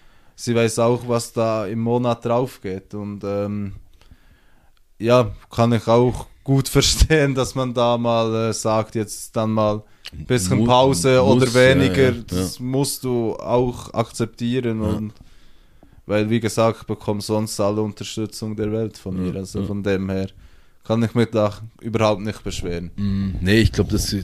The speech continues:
Speaker 2: das gehört auch zu und das ist genauso in die Richtung wichtig, dass man akzeptiert und auch das einsieht, auch wenn's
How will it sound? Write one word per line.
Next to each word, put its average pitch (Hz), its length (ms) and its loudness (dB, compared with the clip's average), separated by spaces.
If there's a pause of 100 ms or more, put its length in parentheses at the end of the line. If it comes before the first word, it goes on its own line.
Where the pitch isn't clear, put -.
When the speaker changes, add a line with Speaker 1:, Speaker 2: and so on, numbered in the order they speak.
Speaker 2:
das 98 240 0
gehört 95 380 4
auch 85 100 0
zu 104 300 -2
und 92 120 2
das 85 120 -2
ist - 60 -16
genauso 92 400 0
in 85 100 0
die 95 160 0
Richtung 90 440 -2
wichtig, 90 380 -4
dass 87 220 -2
man 87 180 2
akzeptiert - 840 0
und 82 220 -2
auch 85 440 2 (760)
das 98 220 -2
einsieht, 104 460 2
auch - 260 -4
wenn's 110 720 0